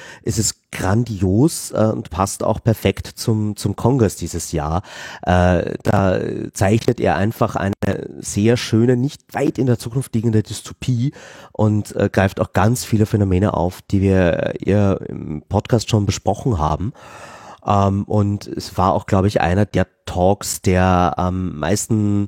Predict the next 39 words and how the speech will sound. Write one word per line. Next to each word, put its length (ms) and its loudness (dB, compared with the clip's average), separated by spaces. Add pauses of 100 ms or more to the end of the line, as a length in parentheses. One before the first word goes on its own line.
(400)
zu 160 0
diesen 280 0
besagten 460 -2
Schlangen, 720 0 (420)
äh, 460 2
vor 260 -2
Saal 260 2
eins 380 0
geführt 460 0
hat 260 0
und 240 -4
auch, 180 -2
glaub 180 0
ich, 120 2
schon 180 0
am 140 -2
meisten 360 0
runtergeladen 800 -2
wurde. 300 -2 (640)
Ähm, 400 2
und 400 -4
ich, 320 -12
den, 280 0
den 180 0
kann 160 2
man 120 2
auf 120 -2
jeden 240 2
Fall 500 2
sich 200 -6
empfehlen, 540 0
auch 120 -2
wenn 100 2
man 120 2
Marc-Uwe 380 0
Kling 200 -2
noch 140 0
nicht 280 0
kennt. 360 0